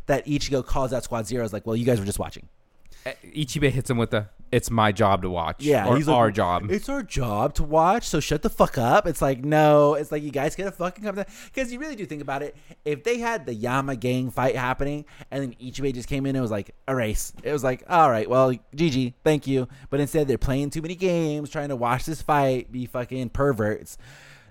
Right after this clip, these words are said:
Speaker 1: Then we go to the Stern Ritters here, where they are in the Sealburn, which is the cathedral, which they s-, ever
Speaker 2: Yeah.
Speaker 1: so nicely subtitle on the bottom there. And we get to see our first look at the Royal Guard, which is our Valkyrie guy that I can never remember the name of.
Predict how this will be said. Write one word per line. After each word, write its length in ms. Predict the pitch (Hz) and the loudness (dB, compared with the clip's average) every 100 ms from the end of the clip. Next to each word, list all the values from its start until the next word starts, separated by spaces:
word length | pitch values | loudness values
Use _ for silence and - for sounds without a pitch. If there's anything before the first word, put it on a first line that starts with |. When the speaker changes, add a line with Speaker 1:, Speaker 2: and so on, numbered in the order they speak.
| - - | -12 2
Speaker 1:
Then 360 | 165 170 165 | 4 6 2
we 120 | 143 143 | 0 4
go 280 | 151 143 | 6 6
to 340 | 143 - 156 135 | 4 0 0 0
the 180 | 120 110 | -2 -6
Stern 440 | - 165 170 165 | -2 2 2 4
Ritters 260 | 165 160 147 | 4 2 -2
here, 180 | 175 - _ | -6 -6 _
where 200 | 139 143 | 6 6
they 140 | 143 143 | 8 4
are 80 | |
in 220 | 131 139 127 | 4 -2 -2
the 260 | 113 101 90 | -4 -4 -8
Sealburn, 760 | - - 156 180 220 240 285 294 | -14 -8 0 2 4 2 0 -4
which 180 | 180 - | -6 -4
is 80 | |
the 100 | 143 | -2
cathedral, 540 | 139 139 - 175 185 277 | 0 0 0 0 2 0
which 240 | 247 - | 0 -2
they 80 | 170 | -2
s-, 160 | - - 127 | -2 -6 -2
ever 120 | 117 | 2
Speaker 2:
Yeah. 100 | 92 | 2
Speaker 1:
so 240 | - 139 | 2 0
nicely 340 | 135 131 - 139 | 0 -2 -2 -4
subtitle 420 | 143 127 147 135 | -4 -2 0 0
on 60 | |
the 80 | 139 | 0
bottom 280 | 139 131 139 | 2 2 2
there. 240 | 143 170 - - - - - | -2 -4 -10 -20 -20 -16 -4
And 220 | 143 131 | -2 -2
we 80 | 143 | -4
get 120 | 156 | -4
to 40 | - | -8
see 140 | - | -6
our 80 | 156 | -6
first 320 | - 139 139 | -4 -8 -6
look 140 | 160 151 | -10 -10
at 80 | 123 | -12
the 80 | |
Royal 380 | 95 92 104 120 | -12 -10 -8 -8
Guard, 580 | 101 85 82 90 123 202 | -10 -12 -10 -6 -8 -4
which 240 | 110 - | -4 -2
is 300 | 117 107 101 | -2 -2 -4
our 420 | - 104 101 95 90 | -6 -4 -2 -2 -2
Valkyrie 400 | 110 120 135 131 | 0 0 0 -2
guy 220 | 120 143 | -2 -2
that 100 | 107 | 0
I 40 | 104 | 2
can 120 | 113 | 0
never 120 | 104 | 0
remember 260 | 107 107 104 | 0 0 0
the 100 | 101 | 0
name 180 | 98 | -2
of. 140 | 98 | -2